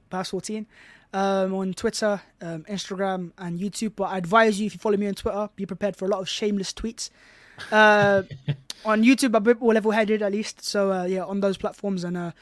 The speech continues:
Speaker 1: should have some content out today, hopefully, with Zinchenko signing. And also, look, thank you for the, the invitation. I think
Speaker 2: Pleasure.
Speaker 1: I asked back in two thousand and sixteen, it was a D M. I said years and
Speaker 2: Yes,
Speaker 1: years
Speaker 2: you
Speaker 1: ago.
Speaker 2: did. I
Speaker 1: So
Speaker 2: wasn't in
Speaker 1: it's
Speaker 2: charge of the channel, to my
Speaker 1: Yeah.
Speaker 2: defense.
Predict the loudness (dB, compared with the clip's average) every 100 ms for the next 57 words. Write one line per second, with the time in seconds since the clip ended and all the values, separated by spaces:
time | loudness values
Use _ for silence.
0 | -20 -20 _ -4 -4 -4 -4 -4 -6 -6
1 | -6 -2 -4 -4 -6 -6 -10 _ _ -12
2 | -8 -6 -6 -4 -4 -4 -2 0 2 0
3 | -2 0 -2 -2 -4 -2 -2 -4 -10 -8
4 | -6 -2 -2 -2 -6 -4 -4 -6 -16 -20
5 | -12 -6 2 8 8 8 4 4 0 0
6 | 4 4 4 -2 -2 -4 -2 0 0 0
7 | 0 4 4 4 -4 _ -4 -4 -4 -2
8 | 4 4 6 8 8 6 4 6 4 4
9 | -2 -10 -20 _ _ 6 10 10 8 8
10 | 6 10 8 8 2 4 6 4 0 -4
11 | -4 0 2 4 4 4 4 2 -4 -10